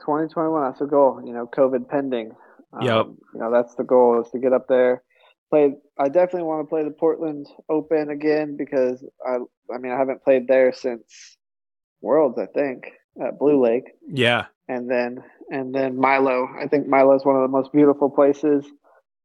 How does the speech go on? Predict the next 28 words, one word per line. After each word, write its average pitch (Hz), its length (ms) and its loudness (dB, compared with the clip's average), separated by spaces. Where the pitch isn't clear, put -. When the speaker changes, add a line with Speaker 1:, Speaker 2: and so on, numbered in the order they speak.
Speaker 1:
Um, 131 580 0
the - 140 -20
course 185 260 2
isn't 139 200 -6
in 123 120 -8
my 117 120 -10
top 117 260 -6
five, 107 220 -4
but - 100 -8
the 107 120 -4
Oregon 123 460 0
is 120 120 -12
just 113 200 -12
so 127 120 -2
pretty 120 260 -6
in 113 100 -10
the 113 120 -14
summer. 117 340 -10
It's - 100 -10
a 131 100 -2
Speaker 2:
Yeah, 120 60 4
Speaker 1:
must, 101 140 -4
Speaker 2:
it'll 120 120 -4
be 110 120 -6
fun. 107 340 -6
Speaker 1:
must 156 300 0
make 120 340 -8
soon. 120 360 -12